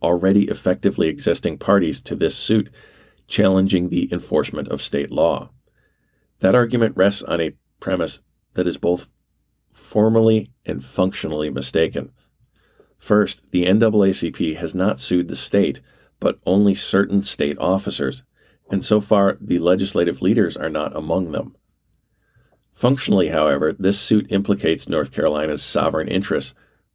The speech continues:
regardless of the named parties. And where a state chooses to divide its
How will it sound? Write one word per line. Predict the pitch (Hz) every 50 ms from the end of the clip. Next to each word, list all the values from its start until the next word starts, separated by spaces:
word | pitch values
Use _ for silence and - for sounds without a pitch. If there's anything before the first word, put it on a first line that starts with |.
| _
regardless | - 95 92 - 92 87 92 98 - 98 87 - -
of | - - 87 85 85
the | - 90 85 71 - _
named | - - 80 76 76 76 76 - -
parties. | - - 87 82 69 - - - - _ _ _ _ _ _ _ _ _ _ _ _ _ _
And | - 92 82 76
where | 87 95 98
a | 95
state | - - - 110 113 127 131 127
chooses | - - 120 120 117 113 120 117 107 -
to | - 113
divide | 101 110 104 - 92 82 82 80 - -
its | - - - - - - - -